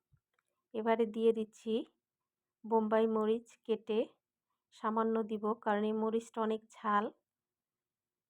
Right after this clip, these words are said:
তো আপনারা চাইলে নাও দিতে পারেন, কারণ বোম্বাই মরিচটা সবার সহ্য হয় না, অনেকে খেতে পারেন না। এটা দেওয়ার কারণ হচ্ছে বোম্বাই মরিচের স্মেলটা বেশ ভালো লাগে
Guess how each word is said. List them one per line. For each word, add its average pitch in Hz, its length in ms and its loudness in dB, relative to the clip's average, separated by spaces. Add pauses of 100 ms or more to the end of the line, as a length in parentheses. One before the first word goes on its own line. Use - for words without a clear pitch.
(360)
তো 233 60 -2
আপনারা 226 540 2
চাইলে 220 400 4
নাও 214 320 6
দিতে 220 280 -4
পারেন, 208 340 2 (500)
কারণ 214 220 -4
বোম্বাই 220 360 0
মরিচটা 220 480 -2
সবার 220 400 -2
সহ্য 214 380 -6
হয় 208 340 0
না, 202 80 0 (400)
অনেকে 208 280 -8
খেতে 226 320 -8
পারেন 220 360 0
না। 208 120 0 (520)
এটা 233 200 -6
দেওয়ার 220 400 2
কারণ 214 280 2
হচ্ছে 233 380 -6
বোম্বাই 214 420 0
মরিচের 220 600 -4 (460)
স্মেলটা 226 640 2 (260)
বেশ 226 200 0 (120)
ভালো 220 300 2
লাগে 208 360 0